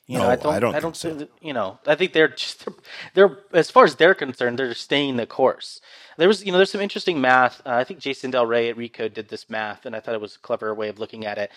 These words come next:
Speaker 1: But he was saying that Amazon has at least forty-six million Prime members, worldwide
Speaker 2: Yeah.
Speaker 1: at this point. And I thought that he did some, a little bit of, um, prestidigitation with, uh, Amazon's very, very nebulous, <laughs> uh, numbers, 'cause Amazon's famous for never giving exact numbers of anything they don't absolutely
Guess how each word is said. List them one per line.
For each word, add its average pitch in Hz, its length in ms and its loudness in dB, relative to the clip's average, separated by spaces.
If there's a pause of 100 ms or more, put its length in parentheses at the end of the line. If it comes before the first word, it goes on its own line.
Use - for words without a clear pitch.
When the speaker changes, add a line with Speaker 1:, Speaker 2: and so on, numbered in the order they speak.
(280)
Speaker 1:
But 127 100 -12
he 131 40 -8
was 135 120 -8
saying 139 220 0
that 123 100 -2
Amazon 120 720 -4
has 120 220 -8
at 120 80 -6
least 123 260 -16
forty-six 120 480 -8
million 113 320 -8
Prime 110 340 -4
members, 104 520 -14 (200)
worldwide 107 420 -6
Speaker 2:
Yeah. 113 420 4
Speaker 1:
at - 100 -12
this - 140 -10
point. - 300 -12 (360)
And 123 200 0
I 135 80 0
thought 147 160 2
that 139 100 -2
he 143 140 -8
did 139 160 0
some, 135 160 -4
a 131 40 -6
little 131 200 0
bit 123 160 -2
of, 113 260 -2
um, 107 480 0 (120)
prestidigitation 113 840 -10
with, 104 180 -10 (100)
uh, 104 240 -2 (280)
Amazon's 123 440 -4
very, 127 340 2
very 117 320 0
nebulous, 117 680 -4 (340)
<laughs> - 320 -20
uh, 120 400 6 (140)
numbers, 127 340 0
'cause - 180 -14
Amazon's 135 420 -8
famous 117 320 -8
for 117 120 -10
never 113 260 -6
giving 110 320 -10
exact 107 320 -10
numbers 110 240 -10
of 104 80 -18
anything 113 300 -12
they 110 60 -10
don't 107 240 -10
absolutely 113 680 -8